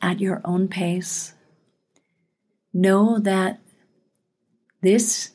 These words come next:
is within you and available to you to support you wherever you are. Come back to this meditation as needed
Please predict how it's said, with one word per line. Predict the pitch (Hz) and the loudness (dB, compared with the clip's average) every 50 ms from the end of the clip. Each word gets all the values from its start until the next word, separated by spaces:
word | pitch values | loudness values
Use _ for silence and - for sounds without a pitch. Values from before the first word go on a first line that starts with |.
| - | 0
is | - 214 214 214 208 - | 4 4 4 4 4 2
within | 208 208 214 214 208 214 233 | 0 0 2 4 4 4 6
you | 214 185 165 165 165 170 175 208 226 - - | 4 4 4 2 0 0 -2 -6 -10 -12 -8
and | - 196 185 185 | -4 -2 0 2
available | 185 180 185 190 196 214 220 220 214 214 214 208 | 2 2 2 4 4 4 2 2 2 2 2 0
to | 214 - - 208 | 0 2 2 2
you | 202 185 165 190 190 185 | 4 4 4 4 4 2
to | 185 - 180 | 2 0 -2
support | - - 165 165 - - 180 175 - - | -2 -2 -4 -4 -2 0 0 0 0 -2
you | 180 175 165 170 - - _ _ _ _ _ _ _ _ _ _ | -2 -2 -2 -2 -4 -8 _ _ _ _ _ _ _ _ _ _
wherever | - 185 170 - - - - - 170 85 | 0 0 0 0 0 -2 -2 -2 -2 -2
you | - - - - | -2 -2 -2 -2
are. | - - - 190 190 180 175 - _ _ _ _ _ _ _ _ _ _ _ _ _ _ _ _ _ _ _ _ _ _ _ _ _ _ _ _ _ _ _ _ _ _ | -2 -2 -4 -4 -6 -8 -10 -14 _ _ _ _ _ _ _ _ _ _ _ _ _ _ _ _ _ _ _ _ _ _ _ _ _ _ _ _ _ _ _ _ _ _
Come | - - 185 185 | -2 0 2 2
back | 180 170 175 185 196 208 208 | 4 4 4 4 2 0 0
to | - 208 | 0 0
this | 196 190 - - | 0 0 2 2
meditation | 196 180 185 208 214 214 - 190 170 175 170 - 190 190 | 2 2 2 2 0 0 0 0 2 2 2 0 0 2
as | 185 165 165 - | 2 2 2 2
needed | 170 160 165 175 175 190 196 202 208 | 2 2 4 4 2 2 0 -2 -4